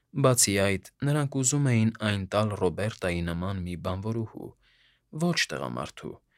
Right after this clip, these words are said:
և ուրախ կլիներ, որ նա նախաճաշն ու ճաշը աներ ընտանիքի հետ։ Միսիս Գիլպինը ոչ մի բան չհարցրեց Ռոբերտայի ընտանիքի կամ ծանոթների մասին։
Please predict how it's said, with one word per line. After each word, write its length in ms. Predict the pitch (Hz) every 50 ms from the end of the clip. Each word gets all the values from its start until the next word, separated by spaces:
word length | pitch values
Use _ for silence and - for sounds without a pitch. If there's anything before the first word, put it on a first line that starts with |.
| _ _ _ _ _ _ _ -
և 260 | 131 120 110 107 -
ուրախ 340 | - 110 104 113 127 135 -
կլիներ, 460 | - - 87 73 82 82 82 92 92 90
որ 220 | 85 82 82 85
նա 160 | 90 87 82 82
նախաճաշն 680 | 85 85 - - 78 78 - - 98 104 - - 95
ու 100 | 90 85
ճաշը 420 | - 87 87 90 - - - 87 - -
աներ 400 | - 107 101 90 85 85 82 - -
ընտանիքի 760 | - 127 123 117 101 95 90 87 85 - - - - - -
հետ։ 340 | - - - - _ - - _ _ _ _ _ _ _ _ _ _ _ _ _ _ _ _ _ _ _ _ _ _ _ _ _ _ -
Միսիս 360 | 180 190 185 - 165 156 -
Գիլպինը 440 | 156 175 170 160 - 135 120 117 104
ոչ 160 | 98 113 120 -
մի 140 | - 107 95
բան 200 | 90 98 95 95
չհարցրեց 640 | - - - 92 87 - - - 110 123 120 117 -
Ռոբերտայի 640 | - 73 67 76 85 87 82 - - 71 78 85 78 -
ընտանիքի 680 | - 104 95 - 78 76 78 85 85 - - - 110 107
կամ 260 | - - 92 85 82
ծանոթների 640 | 80 - 92 87 85 85 82 - - 80 71 67 67
մասին։ 500 | 69 62 - - - - - - -